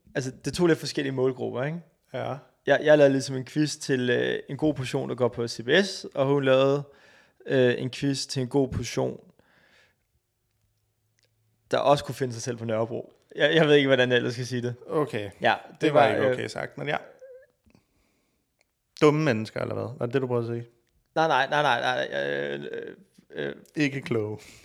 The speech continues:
Speaker 1: Heller,
Speaker 2: Hvad prøvede
Speaker 1: heller,
Speaker 2: du at sige?
Speaker 1: heller, heller, heller nok måske mere til, øh, Alternativet
Speaker 2: Til
Speaker 1: og
Speaker 2: det
Speaker 1: Enhedslisten.
Speaker 2: kreative. <laughs>
Speaker 1: Ja, det tror jeg også.
Speaker 2: Det er som mig.
Speaker 1: Øhm,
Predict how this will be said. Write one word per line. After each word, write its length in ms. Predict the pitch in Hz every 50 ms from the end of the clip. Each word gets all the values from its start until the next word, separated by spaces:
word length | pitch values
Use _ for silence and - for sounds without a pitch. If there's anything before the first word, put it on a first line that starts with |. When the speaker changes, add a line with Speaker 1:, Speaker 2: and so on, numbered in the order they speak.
| - - - - - - 226 - - - - - - _ _ - - - - - -
Speaker 1:
Heller, 260 | 160 147 143 151 147
Speaker 2:
Hvad 100 | 151 143
prøvede 100 | - 165
Speaker 1:
heller, 60 | 170
Speaker 2:
du 60 | 170
at 60 | 160
sige? 60 | 156 156
Speaker 1:
heller, 220 | 160 160 160 151 - 160
heller, 360 | 160 156 151 151 - - 151
heller 340 | 156 160 151 147 147 147 147
nok 280 | 151 156 160 165 160
måske 360 | 165 156 139 - 160 156 147
mere 340 | 147 147 143 143 139 151 151
til, 380 | 151 - - - 139 131 127 123
øh, 260 | 123 123 123 120 123
Alternativet 680 | - 123 127 123 123 - 143 123 127 135 135 - 131 127 123
Speaker 2:
Til 120 | 123 120
Speaker 1:
og 40 | 120
Speaker 2:
det 80 | 127 131
Speaker 1:
Enhedslisten. 380 | 120 117 117 120 120 - 131 135
Speaker 2:
kreative. 500 | - 131 - - - - - 214 - -
<laughs> 120 | 254 139
Speaker 1:
Ja, 60 | 135 131 254 - - - 269 - - - 120 - - - - 147
det 80 | 139
tror 180 | 127 135 131 123
jeg 100 | 117 117
også. 180 | 120 117 - - _ _ - - 208 202 180 - -
Speaker 2:
Det 60 | - 151
er 40 |
som 120 | 147 151 143
mig. 200 | 127 104 98 98 - _ _ _ - -
Speaker 1:
Øhm, 920 | - 143 131 123 120 113 113 110 110 113 113 117 120 120 - - - -